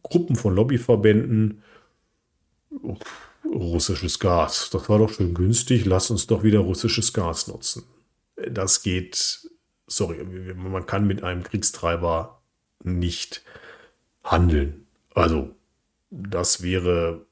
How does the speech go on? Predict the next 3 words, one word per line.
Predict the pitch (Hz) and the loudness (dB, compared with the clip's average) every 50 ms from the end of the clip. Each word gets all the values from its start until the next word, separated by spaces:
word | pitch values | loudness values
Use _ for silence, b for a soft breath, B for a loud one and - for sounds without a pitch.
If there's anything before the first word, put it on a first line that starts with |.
| _ _ _ _ _ _ _ _ _ _ _ _ - | _ _ _ _ _ _ _ _ _ _ _ _ -6
politisch, | 92 87 90 87 87 - 87 82 82 - - - - | -4 -4 -4 -4 -2 -2 -4 -2 -2 -2 -4 -4 -6
diplomatisch | 87 80 - - 78 73 76 76 76 82 - - 80 73 69 - - - - - - _ _ _ _ _ _ _ _ _ _ _ _ _ _ _ _ _ _ - | -8 -8 -6 -6 -6 -4 -2 0 0 -2 -2 -4 -6 -4 -2 -2 -2 -4 -4 -6 -10 _ _ _ _ _ _ _ _ _ _ _ _ _ _ _ _ _ _ -12
falsch. | - - - - - - - - - - - - | -8 -6 -4 -4 -4 -4 -4 -4 -4 -4 -4 -8